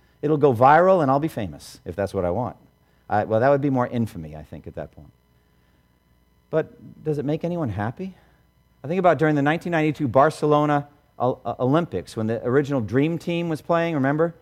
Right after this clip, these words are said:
Michael Jordan, the best known, probably the best known, most famous athlete in the world at that time, maybe still, I don't know. Anyway, they're doing a documentary on him, and he's walking down the street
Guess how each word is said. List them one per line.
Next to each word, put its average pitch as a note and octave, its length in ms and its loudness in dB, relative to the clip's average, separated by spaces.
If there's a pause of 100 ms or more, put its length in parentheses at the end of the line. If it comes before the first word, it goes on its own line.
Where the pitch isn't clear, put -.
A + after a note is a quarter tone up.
(680)
Michael D#3 280 2
Jordan, D#3+ 400 6
the C#3 80 2
best D#3 360 2
known, E3 240 0
probably F3+ 240 6
the C3+ 60 -2
best E3 220 2
known, E3 180 0
most D#3 160 -2
famous F3 360 -2
athlete E3 380 6
in D#3 60 -2
the C#3+ 60 2
world D#3 280 6
at D3+ 100 0
that D3+ 160 0
time, D#3 360 2
maybe C3+ 200 -4
still, D3+ 280 0
I A2 100 4
don't A#2+ 100 0
know. B2+ 220 -6 (920)
Anyway, E3+ 220 4
they're D#3 100 6
doing F3+ 200 4
a E3 40 2
documentary E3+ 600 4
on C#3 140 2
him, C#3+ 260 2
and B2+ 100 -2
he's C#3 140 0
walking G#3 380 4
down F#3+ 180 2
the F3+ 80 -4
street E3 340 -4